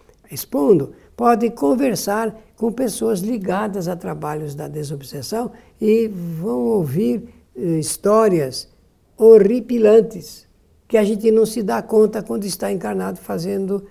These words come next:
as coisas aqui no dia a dia. Qualquer ato nosso ligado com o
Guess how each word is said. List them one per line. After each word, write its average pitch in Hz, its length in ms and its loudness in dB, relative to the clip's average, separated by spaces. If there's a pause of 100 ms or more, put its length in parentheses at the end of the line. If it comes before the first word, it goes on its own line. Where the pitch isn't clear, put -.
(180)
as 170 200 -6
coisas 175 340 -2
aqui 180 240 -4
no 170 140 2
dia 202 180 -6
a 208 40 -8
dia. 165 440 -2 (640)
Qualquer 214 360 -2
ato 226 320 2
nosso 170 460 0
ligado 165 580 -2
com 151 340 -2 (420)
o 147 500 -8